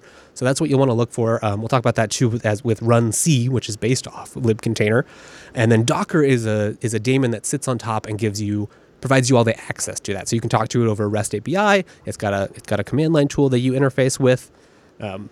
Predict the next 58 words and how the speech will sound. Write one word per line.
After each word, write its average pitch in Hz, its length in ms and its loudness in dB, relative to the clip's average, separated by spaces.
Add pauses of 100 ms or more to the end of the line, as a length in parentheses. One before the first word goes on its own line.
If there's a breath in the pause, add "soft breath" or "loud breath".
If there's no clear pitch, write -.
(100)
and 123 120 -4
so 127 60 2
Docker 143 320 0
is 131 100 4
now, 123 180 4
like, 113 140 2
the 117 60 0
most 113 180 2
popular. 107 360 -4
There 131 200 -2
are 220 200 4
several 180 300 0
competing 165 480 0
things 135 260 0
that 120 100 0
are 120 300 0
in 127 100 0
the 117 60 0
same 127 240 2
space, 107 320 -2
one 143 120 4
of 139 60 4
those 123 200 4
being 107 340 0
Rocket. - 480 -2 (420 soft breath)
Um, 107 440 0
Rocket 131 440 2
is 117 160 0
made 117 180 2
by 123 120 0
CoreOS 143 600 0
folks, - 380 0
and 107 200 -2
it's, - 180 -6 (160 loud breath)
it's - 100 -14
very 214 120 4
much 175 200 2
like 120 300 0
Docker 120 440 2 (280 soft breath)
in 113 100 -2
that 104 140 0
it - 100 -10
provides 107 300 -2
a 107 40 0
rest 135 240 2
A 135 120 0
P 139 180 0
I 117 80 4
you 110 140 0
can 120 140 -10
talk - 360 -12
to, 156 140 4
but 113 180 0
it, 139 360 -2
it 220 80 -2
was 208 140 2
designed 160 280 2
a 170 80 0